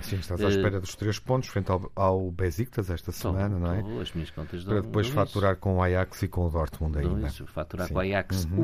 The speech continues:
Speaker 2: um pontinho,
Speaker 1: E
Speaker 2: que o
Speaker 1: três
Speaker 2: pode,
Speaker 1: com o Dortmund.
Speaker 2: pode não ser
Speaker 1: Eu sei,
Speaker 2: preciso
Speaker 1: sei.
Speaker 2: esse
Speaker 1: Só,
Speaker 2: pontinho
Speaker 1: estou
Speaker 2: do
Speaker 1: só a
Speaker 2: Ajax.
Speaker 1: recapitular
Speaker 2: Pode até
Speaker 1: os
Speaker 2: nem
Speaker 1: nossos
Speaker 2: ser
Speaker 1: ouvintes.
Speaker 2: preciso, preciso.
Speaker 1: Positivo nas exibições do Sporting esta semana, eh, ou queres guardar para o melhor da se-, para, para, para a
Speaker 2: Não,
Speaker 1: recepção?
Speaker 2: o positivo
Speaker 1: Para as
Speaker 2: é,
Speaker 1: notas finais.
Speaker 2: o positivo é essencialmente a capacidade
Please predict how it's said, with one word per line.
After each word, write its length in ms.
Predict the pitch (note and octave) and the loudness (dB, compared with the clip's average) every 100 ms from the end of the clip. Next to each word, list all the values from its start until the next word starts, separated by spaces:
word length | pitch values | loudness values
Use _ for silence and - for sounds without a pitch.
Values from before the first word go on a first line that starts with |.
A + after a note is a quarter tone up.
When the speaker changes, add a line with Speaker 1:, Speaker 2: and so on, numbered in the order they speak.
| D3 | 2
Speaker 2:
um 60 | |
pontinho, 560 | - F2 D#2+ G2+ B2 C#3 | 0 -4 -2 -2 0 0
Speaker 1:
E 60 | G2+ | 2
Speaker 2:
que 80 | |
o 40 | G#2 | 4
Speaker 1:
três 160 | G2+ F#2+ | 4 6
Speaker 2:
pode, 120 | G#3+ | 6
Speaker 1:
com 100 | G2 | 4
o 60 | F2+ | 2
Dortmund. 260 | F2 D#2+ | 2 0
Speaker 2:
pode 280 | D#3 G#3+ F#3+ | 0 0 0
não 100 | F3+ | -2
ser 140 | C3+ F#3 | -2 -2
Speaker 1:
Eu 60 | |
sei, 60 | F3 A2 | 0 0
Speaker 2:
preciso 160 | D#3 D3+ | 0 0
Speaker 1:
sei. 80 | |
Speaker 2:
esse 100 | F#2 | -4
Speaker 1:
Só, 80 | C#3 | 0
Speaker 2:
pontinho 160 | C3+ C#3+ | -2 0
Speaker 1:
estou 140 | D3 | 2
Speaker 2:
do 80 | C#3+ | 4
Speaker 1:
só 60 | C3+ | 4
a 40 | |
Speaker 2:
Ajax. 160 | A#2+ - | 2 2
Speaker 1:
recapitular 500 | A2 A2 G#2 G2 F2+ - - - | -2 -2 0 0 0 -6 -16 -10
Speaker 2:
Pode 140 | D3 | -8
até 140 | C#3 | -2
Speaker 1:
os 60 | C#3+ | 0
Speaker 2:
nem 60 | G#2 | 0
Speaker 1:
nossos 120 | - | 0
Speaker 2:
ser 60 | |
Speaker 1:
ouvintes. 280 | G2 F2 D#2 | -2 -2 -4
Speaker 2:
preciso, 180 | - A#2+ - | -6 -10 -12
preciso. 300 | - G#2 - - - - | -12 -14 -14 -18 -12 -2
Speaker 1:
Positivo 460 | B2+ C#3 A#2+ F#2+ - - | 2 4 2 0 -4 -8
nas 380 | - G#2 G#2 F#2+ | -2 2 4 4
exibições 460 | G2+ G2+ F#2+ G2 F#2 | 2 2 0 0 0
do 40 | |
Sporting 340 | - G#2 F#2 G2 | -2 0 2 0
esta 180 | - | -2
semana, 400 | G2 - A2+ D#3 D3+ - - | -4 0 0 0 -4 -8 -4
eh, 440 | A2 A2 G#2+ G2 | 0 2 2 4
ou 80 | G#2+ | 4
queres 200 | G#2 G#2 | 4 2
guardar 320 | F#2 F2+ F2+ F2 | 4 4 4 2
para 160 | F#2+ | 0
o 20 | |
melhor 260 | F2 E2+ D#2 | 2 2 2
da 100 | D#2+ | 0
se-, 120 | - A#1+ E2 D#2 | -4 -6 -6 -4
para, 120 | E2+ - | -6 -4
para, 420 | - E2+ D#2+ D#2+ | -2 -2 -2 -2
para 180 | - - | -2 0
a 20 | |
Speaker 2:
Não, 120 | F#4+ | 2
Speaker 1:
recepção? 280 | B3 G#3+ F#3 | 2 2 2
Speaker 2:
o 80 | D3 | 0
positivo 680 | C#3 A#2 G#2+ A2+ G#2 A#2+ | 0 -2 0 2 2 4
Speaker 1:
Para 240 | A#2 A#2 A#2 | 4 6 6
as 80 | A#2 | 4
Speaker 2:
é, 20 | |
Speaker 1:
notas 200 | A#2+ F#2+ | 4 2
finais. 380 | F#2 E2+ D2+ F#2+ | 2 2 0 -4
Speaker 2:
o 120 | F#2 | -6
positivo 480 | - G2 F#2 G#2 A#2 | -2 -2 0 0 0
é 40 | |
essencialmente 560 | A2 B2 - A#2 A#2+ - | 0 -2 0 0 0 -2
a 40 | |
capacidade 580 | A#2+ A2+ - A#2+ A#2 | -4 -6 -2 0 0